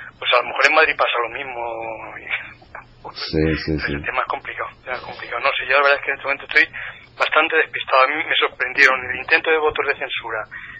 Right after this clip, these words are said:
Speaker 1: por parte del pesoe en, en Murcia, Castilla, León y Madrid, me sorprendieron muchísimo y no lo entendí.
Speaker 2: Mm.
Speaker 1: No lo, no, no, no lo entendí cuando estábamos a veinte meses de prácticamente nueva campaña electoral.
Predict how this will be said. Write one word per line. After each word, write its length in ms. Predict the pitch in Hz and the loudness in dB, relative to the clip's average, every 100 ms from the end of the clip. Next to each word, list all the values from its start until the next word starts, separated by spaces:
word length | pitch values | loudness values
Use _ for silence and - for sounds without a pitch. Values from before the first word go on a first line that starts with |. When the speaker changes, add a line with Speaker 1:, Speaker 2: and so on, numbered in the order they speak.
| - - | -18 -4
Speaker 1:
por 160 | 123 | -4
parte 320 | - 143 143 143 | 2 2 2 -4
del 140 | 139 | -4
pesoe 400 | - 123 - 113 | -2 -2 0 0
en, 560 | 113 113 117 113 120 120 | 0 0 -4 -10 -14 -12
en 80 | 120 | -8
Murcia, 480 | 131 139 - 113 110 | -6 -6 -6 -6 -6
Castilla, 340 | 113 - 127 | -4 4 6
León 160 | 123 117 | 6 -2
y 80 | 113 | -4
Madrid, 360 | 113 120 160 180 - - - - | -2 4 4 2 -6 -16 -16 -6
me 100 | 123 | -2
sorprendieron 640 | 131 117 120 117 127 139 139 | 0 0 -4 0 2 2 0
muchísimo 480 | 120 135 135 147 147 - | -2 -2 0 0 -2 -4
y 40 | 131 | 2
no 80 | 139 | 4
lo 120 | 131 | 6
entendí. 380 | 123 113 107 - - - - - | 4 0 -4 -14 -20 -20 -20 -6
Speaker 2:
Mm. 180 | 98 90 80 | 0 0 2
Speaker 1:
No 100 | 131 | 2
lo, 80 | 135 127 | 4 2
no, 120 | 135 147 135 135 | 2 2 0 0
no, 60 | 151 151 131 | 0 0 0
no 80 | 143 | 2
lo 80 | 147 | 2
entendí 440 | 135 131 127 123 185 | 2 0 0 0 -2
cuando 340 | - 127 120 120 | 2 2 2 -2
estábamos 480 | - 139 147 170 - - - - - | 4 6 6 2 -2 -6 -12 -8 4
a 80 | 135 | 8
veinte 380 | 139 160 160 143 | 8 6 2 4
meses 380 | 147 156 - - - - 123 120 | 4 2 2 0 -4 -10 -14 -6
de 120 | 123 123 | -4 0
prácticamente 720 | 127 - 135 127 135 135 135 | 0 2 2 4 2 -2 -4
nueva 160 | 123 117 | 0 0
campaña 360 | 110 113 113 | 0 -4 -4
electoral. 420 | 107 104 - - | -6 -8 -12 -12